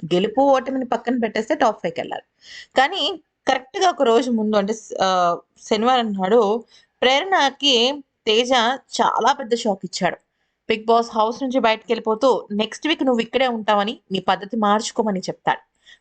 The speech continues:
ఆ విషయానికి ప్రేరణ చాలా బాధపడుతుందన్నమాట. ఎందుకనంటే తేజ తెలివైన వాడని తెలుసు, అంతేకాకుండా తనకి సంబంధించి, అంటే తేజకి సంబంధించి అనాలిసిస్ కూడా బాగా చేస్తాడు.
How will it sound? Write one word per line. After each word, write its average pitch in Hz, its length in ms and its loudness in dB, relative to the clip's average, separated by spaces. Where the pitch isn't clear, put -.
ఆ 214 120 2
విషయానికి 285 680 0
ప్రేరణ 233 420 0
చాలా 180 320 2
బాధపడుతుందన్నమాట. 147 840 -10
ఎందుకనంటే 277 640 0
తేజ 233 280 2
తెలివైన 277 380 0
వాడని 262 320 0
తెలుసు, 220 580 0
అంతేకాకుండా 226 720 0
తనకి 226 380 -2
సంబంధించి, 233 720 0
అంటే 233 160 -4
తేజకి 220 560 0
సంబంధించి 185 600 -4
అనాలిసిస్ 285 440 0
కూడా 269 160 2
బాగా 208 280 0
చేస్తాడు. 190 400 -4